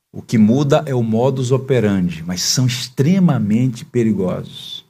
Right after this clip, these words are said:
Leia, por exemplo, Otelo, de Shakespeare. Veja lá a figura do Iago. Que homem maligno. Tão maligno que Machado de Assis, quando fala dessa atitude de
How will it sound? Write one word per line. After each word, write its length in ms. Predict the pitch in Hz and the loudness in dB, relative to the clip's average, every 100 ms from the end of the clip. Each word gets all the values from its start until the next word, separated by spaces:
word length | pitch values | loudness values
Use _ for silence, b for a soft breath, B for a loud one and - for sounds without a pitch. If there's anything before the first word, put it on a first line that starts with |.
| - | -4
Leia, 200 | 110 123 | 0 0
por 140 | 123 | 2
exemplo, 580 | 104 92 113 120 120 123 _ _ _ _ _ _ _ _ _ _ _ _ _ | 0 2 -2 -2 -6 -10 _ _ _ _ _ _ _ _ _ _ _ _ _
Otelo, 580 | 110 98 - 123 110 87 - - | -4 -2 2 4 4 0 -10 -10
de 100 | 87 | -8
Shakespeare. 560 | - 117 110 - - - - | -2 -2 -2 -8 -16 -18 -4
Veja 220 | 110 110 | 0 2
lá 80 | 110 | 0
a 40 | |
figura 300 | 110 110 110 | 0 0 2
do 140 | 107 104 | 2 2
Iago. 480 | 90 92 95 78 - _ _ _ _ _ _ - | 0 -2 -6 -6 -18 _ _ _ _ _ _ -4
Que 180 | 147 | 0
homem 240 | 139 170 160 | 4 4 2
maligno. 720 | 135 107 95 101 92 80 - _ _ _ | 0 0 2 2 2 -4 -10 _ _ _
Tão 140 | 160 | 0
maligno 520 | 165 139 113 135 151 147 | 2 2 0 -2 -2 -4
que 100 | 131 | -2
Machado 380 | 120 120 117 | -2 -2 -2
de 80 | 110 | -2
Assis, 380 | 98 - 120 120 | -4 -4 -10 -8
quando 200 | 123 110 | -6 -6
fala 540 | - 110 110 107 110 B B B B | -2 0 0 0 -4 B B B B
dessa 320 | - 110 - 107 | -4 -2 0 -2
atitude 1040 | - 123 - - 147 170 156 110 95 87 - _ _ _ _ _ _ | -2 -4 -4 -2 2 4 4 2 0 -2 -10 _ _ _ _ _ _
de 340 | 95 113 113 | -2 2 2